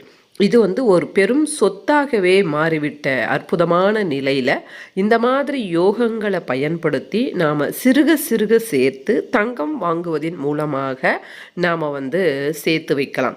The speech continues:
திரிபுஷ்கர யோகத்தை நம்ம சேனல்ல ஃபாலோ பண்ணி நீங்க இதுவரை எவ்வளவு தங்கம் வாங்கியிருக்கிறீங்க அப்படின்றத கமெண்ட் செக்ஷன்ல சொல்லுங்க. அது மற்றவர்கள் பார்த்து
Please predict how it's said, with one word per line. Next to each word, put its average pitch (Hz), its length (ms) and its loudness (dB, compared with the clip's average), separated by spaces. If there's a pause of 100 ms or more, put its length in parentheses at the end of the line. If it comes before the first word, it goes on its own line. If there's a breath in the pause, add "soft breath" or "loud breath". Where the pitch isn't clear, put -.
திரிபுஷ்கர 285 680 -2 (120)
யோகத்தை 156 720 0
நம்ம 208 340 2
சேனல்ல 180 560 0
ஃபாலோ 147 380 0
பண்ணி 143 460 -4
நீங்க 247 440 2 (100)
இதுவரை 170 500 2 (380 loud breath)
எவ்வளவு 285 560 0 (100)
தங்கம் 190 580 -2
வாங்கியிருக்கிறீங்க 147 840 -4
அப்படின்றத 135 640 -2
கமெண்ட் 160 360 -4
செக்ஷன்ல 139 440 -6
சொல்லுங்க. 147 540 -2 (400 loud breath)
அது 175 400 -4
மற்றவர்கள் 254 920 -2 (140)
பார்த்து 175 600 -2